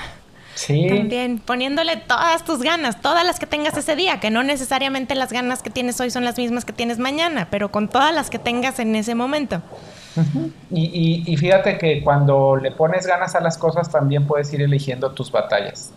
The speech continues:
Speaker 1: O sea, ¿a qué sí le quiero invertir energía?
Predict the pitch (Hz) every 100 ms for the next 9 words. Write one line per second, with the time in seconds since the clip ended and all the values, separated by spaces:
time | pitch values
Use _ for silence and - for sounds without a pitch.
0 | - 127 - - - 131 170 165 165 147
1 | 143 139 135 120 - 120 117 117 - 151
2 | 151 156